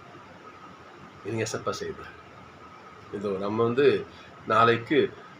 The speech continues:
குருத்து ஞாயிறு புனித வாரத்தை ஆரம்பிக்கிறோம். நம்ம இந்த காலத்துல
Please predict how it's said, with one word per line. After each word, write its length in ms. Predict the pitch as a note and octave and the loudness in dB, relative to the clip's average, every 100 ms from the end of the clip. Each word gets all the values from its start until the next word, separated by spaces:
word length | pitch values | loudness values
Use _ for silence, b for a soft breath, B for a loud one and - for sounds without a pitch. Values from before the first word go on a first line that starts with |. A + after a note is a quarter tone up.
| - - | -14 -2
குருத்து 260 | D3 D3 C#3 | -2 0 4
ஞாயிறு 400 | B2+ A2+ G#2+ G#2 | 6 6 4 2
புனித 300 | - D3+ D3 | 2 4 6
வாரத்தை 360 | A#2+ F2+ G2 | 6 6 0
ஆரம்பிக்கிறோம். 500 | F#2 F2+ G2 F2 - - - - - - - - - - - - | 0 -4 -10 -14 -16 -20 -20 -20 -20 -20 -20 -20 -20 -20 -20 -6
நம்ம 300 | D3 E3 F3 | -2 4 6
இந்த 240 | D#3+ D3+ D3+ | 6 2 2
காலத்துல 460 | C#3 A2+ A#2 G2+ | 2 2 0 -4